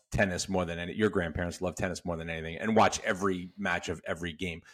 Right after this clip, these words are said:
And so I get, like, my little tidbits of who's good and who's not. Even your grandfather was like, "This is insane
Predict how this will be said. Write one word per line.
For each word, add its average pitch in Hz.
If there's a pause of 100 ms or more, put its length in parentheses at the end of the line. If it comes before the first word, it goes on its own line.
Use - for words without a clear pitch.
(200)
And 113
so 120
I 120
get, 113
like, 101
my 101
little 95
tidbits 90
of 85
who's 95
good 92
and 80
who's 87
not. 90 (420)
Even 156
your 113
grandfather 101
was 85
like, 85
"This 180
is 92
insane 78